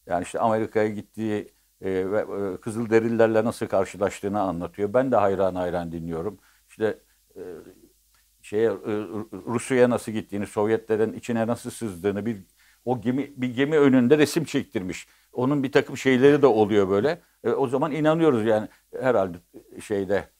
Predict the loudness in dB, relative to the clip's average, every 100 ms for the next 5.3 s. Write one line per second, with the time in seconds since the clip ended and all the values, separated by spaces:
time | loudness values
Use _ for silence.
0 | -14 -10 -8 -10 -12 -16 -20 _ _ 0
1 | 0 2 0 0 0 0 0 2 0 0
2 | -2 -2 _ _ _ _ -18 -14 -14 -12
3 | -10 -8 -4 2 2 2 4 4 4 2
4 | 2 2 2 2 0 -2 0 0 2 0
5 | 2 2 0